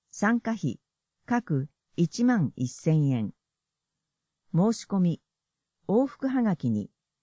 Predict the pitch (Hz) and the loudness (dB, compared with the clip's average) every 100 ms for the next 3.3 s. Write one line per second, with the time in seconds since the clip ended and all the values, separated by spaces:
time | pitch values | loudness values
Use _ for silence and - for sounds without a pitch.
0 | _ _ - 165 214 254 254 202 123 - | _ _ -4 2 4 4 4 4 4 -2
1 | - - 180 208 233 208 196 135 - - | -10 -2 0 2 4 2 0 -4 -6 -10
2 | _ _ 170 214 220 226 208 208 170 123 | _ _ 2 2 4 4 4 4 2 0
3 | 107 - | -2 -4